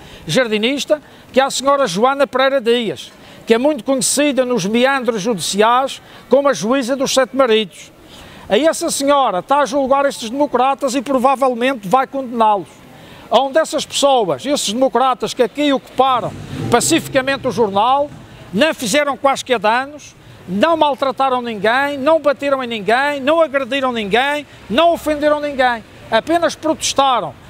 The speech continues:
perante o país inteiro e perante os madeirenses e porto-santenses contra esta monumental ilegalidade que é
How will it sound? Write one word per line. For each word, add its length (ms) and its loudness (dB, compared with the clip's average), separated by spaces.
perante 340 2
o 40 0
país 360 0
inteiro 540 0
e 100 2
perante 300 0
os 100 -4
madeirenses 480 0
e 60 -2
porto-santenses 960 -2
contra 400 2
esta 220 -2
monumental 760 0
ilegalidade 800 0
que 160 2
é 300 2